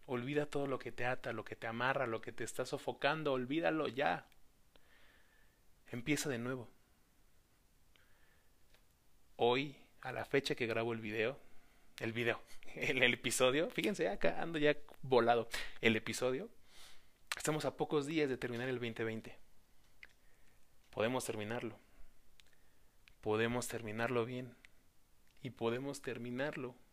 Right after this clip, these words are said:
con ganas de empezar algo nuevo. Eso sí es necesario.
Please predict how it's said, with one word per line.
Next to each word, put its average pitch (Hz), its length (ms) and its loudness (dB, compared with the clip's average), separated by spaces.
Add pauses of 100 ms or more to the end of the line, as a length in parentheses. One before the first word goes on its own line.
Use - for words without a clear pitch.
(880)
con 107 260 -6
ganas 117 300 0
de 113 80 -6
empezar 110 380 -6
algo 110 280 -2
nuevo. 113 340 -8 (1600)
Eso - 300 2
sí - 140 -4
es 110 80 -4
necesario. 110 500 -8